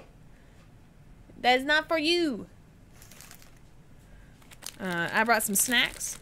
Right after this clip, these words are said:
some, uh, sweet snacks. I'm enjoying them. What is wrong with Patty? Why is she stuck on the ground? Hello?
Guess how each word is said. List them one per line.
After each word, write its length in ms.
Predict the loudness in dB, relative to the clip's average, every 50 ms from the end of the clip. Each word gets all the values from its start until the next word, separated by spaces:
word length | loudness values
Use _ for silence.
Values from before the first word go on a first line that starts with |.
| -12 -10
some, 400 | -8 -6 -4 -4 -4 -4 -4 -4
uh, 240 | -4 -4 -4 -4
sweet 360 | -6 -6 -6 -6 -8 -8 -10 -10
snacks. 460 | -8 -8 -8 -8 -10 -12 -14 -12 -10
I'm 140 | -10 -10 -8
enjoying 380 | -8 -8 -8 -6 -6 -6 -6 -8
them. 180 | -8 -10 -12 -16 -20 -20 -20 -20 -20 -20 -20 -20 -20 -20 -20 -20 -20 -20 -20 -18
What 120 | -18 -18 -18 -20 -20 -20 -20 -20
is 120 | -18 -14 -12
wrong 160 | -12 -12 -12
with 100 | -14 -14
Patty? 340 | -14 -12 -12 -10 -10 -8 -8
Why 160 | -6 -6 -6
is 80 | -8 -8
she 100 | -8 -10
stuck 240 | -10 -10 -8 -10
on 60 | -10 -10
the 80 | -10
ground? 320 | -10 -10 -10 -10 -10 -12 -14 -16 -20 -20 -20 -20 -20 -20 -20 -20 -20 -20 -20 -20 -20 -20 -20 -20 -20 -20 -20 -20 -20 -20 -16 -12
Hello? 260 | -10 -8 -8 -8